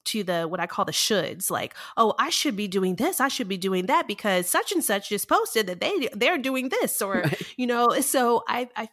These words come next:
Speaker 1: feel like it's giving us a false sense of connection, and having those in-person rich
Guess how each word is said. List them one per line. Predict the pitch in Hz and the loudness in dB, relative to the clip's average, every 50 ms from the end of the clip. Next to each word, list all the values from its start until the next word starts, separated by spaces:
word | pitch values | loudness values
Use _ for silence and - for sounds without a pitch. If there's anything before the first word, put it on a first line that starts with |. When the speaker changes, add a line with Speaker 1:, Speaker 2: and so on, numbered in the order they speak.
| _ | _
Speaker 1:
feel | - 302 330 330 330 302 | -8 -8 -6 -6 -6 -6
like | 254 226 214 220 - | -6 -6 -6 -8 -8
it's | - 220 202 - - - - - _ - | -10 -10 -10 -10 -10 -12 -12 -12 _ -8
giving | 247 247 247 285 285 285 | -8 -6 -6 -6 -8 -8
us | 262 233 - - | -8 -8 -8 -8
a | 185 185 _ - | -10 -10 _ -10
false | - 208 196 208 220 214 - | -8 -6 -4 -4 -4 -6 -6
sense | - - - 196 185 190 196 - - - - | -8 -8 -6 -6 -8 -8 -10 -12 -14 -12 -10
of | 185 180 - _ - | -12 -12 -12 _ -18
connection, | - 170 165 160 160 - - - - 262 262 262 269 269 269 - - - - - - - | -14 -12 -12 -12 -14 -14 -16 -16 -12 -10 -10 -10 -10 -12 -14 -16 -18 -20 -20 -20 -18 -12
and | - 190 185 185 180 175 170 170 175 170 175 180 175 - _ - - - _ | -10 -8 -8 -6 -8 -8 -8 -10 -10 -10 -12 -12 -14 -16 _ -20 -20 -20 _
having | - - - 233 233 247 254 269 247 233 | -12 -8 -4 -4 -4 -4 -4 -4 -6 -4
those | 196 196 190 185 180 180 175 180 180 - - - _ _ - | -4 -4 -4 -2 -4 -4 -6 -6 -6 -8 -10 -12 _ _ -6
in-person | 220 220 240 254 254 247 - - 220 208 208 202 - - 214 202 190 175 | -2 -2 -2 -2 -4 -8 -10 -8 -8 -6 -6 -6 -8 -8 -8 -10 -10 -8
rich | 175 190 202 190 - - | -8 -8 -8 -8 -8 -10